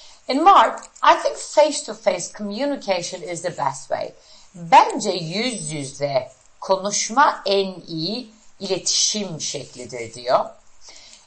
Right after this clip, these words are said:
And Jessica, "I don't think so. I don't think." "Düşünmüyorum.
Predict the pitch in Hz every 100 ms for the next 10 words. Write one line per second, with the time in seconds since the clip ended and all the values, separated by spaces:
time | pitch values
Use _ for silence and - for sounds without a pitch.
0 | - 214 226 240 403 - - 196 - -
1 | - _ - 349 466 - - 302 294 277
2 | - 302 294 294 - - 302 311 381 339
3 | - 175 220 - - - - - 233 170
4 | 156 147